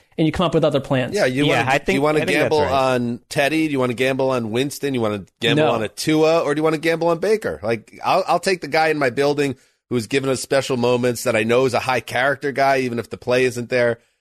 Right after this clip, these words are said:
Speaker 2: I, that's just, that's how I would handle it. But I don't know if the, there might be more going on here behind the scenes at this
Speaker 3: Right, it
Speaker 2: point. You never know.
Speaker 3: It just, yeah, some of the things with some of the stories coming out, the way he said that, it,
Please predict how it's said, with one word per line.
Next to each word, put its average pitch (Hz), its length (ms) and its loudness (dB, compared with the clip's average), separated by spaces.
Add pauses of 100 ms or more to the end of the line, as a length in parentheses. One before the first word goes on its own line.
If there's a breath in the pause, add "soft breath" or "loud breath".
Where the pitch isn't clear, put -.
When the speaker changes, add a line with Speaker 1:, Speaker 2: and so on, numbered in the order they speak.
(280)
Speaker 2:
I, 135 180 0
that's 139 280 -4
just, - 260 -4
that's 131 200 -2
how 131 140 2
I 123 220 2
would 113 160 0
handle 104 360 -2
it. 98 100 -2
But 104 240 0
I 110 100 -2
don't 120 100 -2
know 123 120 4
if - 100 -2
the, 113 80 -2
there 117 240 -4
might 135 180 0
be 151 120 -4
more 139 240 2
going 123 240 2
on 120 180 0
here 113 160 0
behind 101 240 -2
the 90 40 -4
scenes 113 300 -6
at 123 80 -6
this 135 60 2
Speaker 3:
Right, 123 120 2
it 113 40 -4
Speaker 2:
point. 123 300 -2
You 110 100 -6
never 104 200 -2
know. 92 260 0 (380)
Speaker 3:
It 151 200 -4
just, 170 180 -4
yeah, 131 240 2
some 180 240 -2
of 196 80 2
the 170 120 2
things 143 300 0
with 123 160 -4
some 160 220 -2
of 160 60 -4
the 160 80 0
stories 113 440 2
coming 107 300 0
out, 104 220 0
the 113 80 0
way 123 220 2
he 127 140 0
said 113 280 -2
that, 101 380 0
it, 123 260 -2